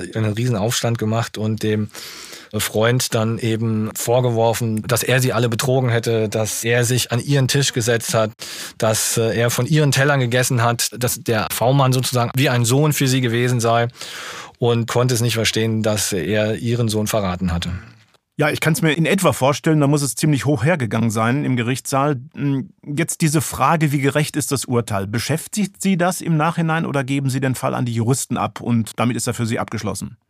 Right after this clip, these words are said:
Speaker 1: Also grundsätzlich kann man natürlich seine eigenen ethischen Vorstellungen nicht ganz ablegen. Man versucht das professionell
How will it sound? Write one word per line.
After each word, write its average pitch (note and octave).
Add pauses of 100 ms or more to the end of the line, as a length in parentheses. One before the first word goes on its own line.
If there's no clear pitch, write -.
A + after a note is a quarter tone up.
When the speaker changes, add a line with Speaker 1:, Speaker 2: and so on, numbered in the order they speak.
(300)
Speaker 1:
Also C#3
grundsätzlich C#3+
kann C3+
man C3
natürlich B2
seine A2+
eigenen A2
ethischen G#2
Vorstellungen F#2+
nicht F#2+
ganz E2+
ablegen. D2+
Man A2
versucht B2
das B2
professionell A2